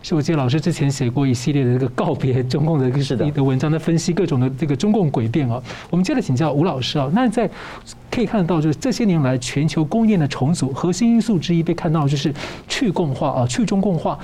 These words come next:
Speaker 1: 或者去红色供应链的问题。所以您怎么看说像中国人三退啊，还有世界对这个，呃，中共的认识，它的本质越来越清楚，这样的程度的变化，在可能经济产业相关的面向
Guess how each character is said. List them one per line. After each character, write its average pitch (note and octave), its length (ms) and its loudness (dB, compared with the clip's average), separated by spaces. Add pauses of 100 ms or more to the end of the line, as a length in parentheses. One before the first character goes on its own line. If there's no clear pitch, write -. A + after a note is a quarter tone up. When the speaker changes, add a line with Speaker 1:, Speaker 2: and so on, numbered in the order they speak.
Speaker 1:
或 A3+ 120 0
者 C#3+ 80 -2
去 - 280 -2
红 C3+ 240 0
色 F3 200 0
供 A#3 200 2
应 A#3+ 80 4
链 F3+ 140 4
的 A2+ 80 4
问 C#3 220 2
题。 D3+ 200 -2 (280)
所 C4+ 120 -2
以 G#3 40 2
您 G#3+ 120 4
怎 B3 120 0
么 C#3 80 2
看 D3+ 180 2
说 E3 140 0
像 G#3 140 -2 (340)
中 C4 120 0
国 G#3 120 2
人 E3 100 4
三 F#3+ 220 2
退 G3 180 0
啊， D#3 80 2
还 E3+ 80 2
有 D3 80 2
世 A3+ 260 0
界 F#3 220 0
对 F3 220 2
这 D#3+ 120 2
个， C#3 320 0
呃， C3 140 2
中 A3+ 180 2
共 G#3 140 2
的 D3 80 4
认 G3 200 2
识， E3+ 200 0
它 F3+ 140 2
的 F3 40 2
本 A#2+ 240 0
质 C3 160 -2
越 A3 220 2
来 C#3 140 2
越 D3+ 200 2
清 G#3+ 260 0
楚， C#3 180 -2
这 G#3 100 -2
样 G#3+ 100 2
的 D#3+ 60 2
程 C#3+ 260 0
度 B3 120 2
的 E3+ 80 2
变 E3 200 0
化， D#3 220 -4 (320)
在 B3+ 160 -2
可 D3 140 -2
能 B2 120 4
经 G3 160 2
济 G#3+ 140 2
产 C3 220 0
业 C#3+ 100 4
相 G#3 260 2
关 A3 160 2
的 F#3 60 4
面 F#3 220 4
向 C#3 260 -2